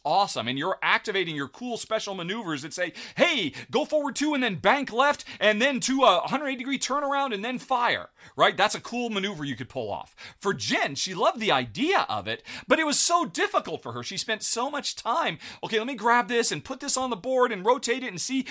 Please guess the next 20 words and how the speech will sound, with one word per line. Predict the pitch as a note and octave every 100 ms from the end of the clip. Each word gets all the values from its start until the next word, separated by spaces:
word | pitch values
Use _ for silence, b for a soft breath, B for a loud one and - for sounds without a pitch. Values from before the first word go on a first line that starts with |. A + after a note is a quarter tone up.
| B
where | E3+ D4+
am | F#4
I | F4
actually | D#4+ D#4 D4
gonna | C#4+
end | C#4
up | C#4 D4+
when | A3+
I | A3+
do | A3+
this | B3+ A#3
maneuver?" | G#3 G#3+ C#4 F3 D2+ B B B B B B B
And | D#3+
so | D#3+ G#3+ F3 -
she | -
struggled | - C#3 A#2 F#2+
with | F#2
that. | D2+ - -
Uh, | E3+ F3
and | F#3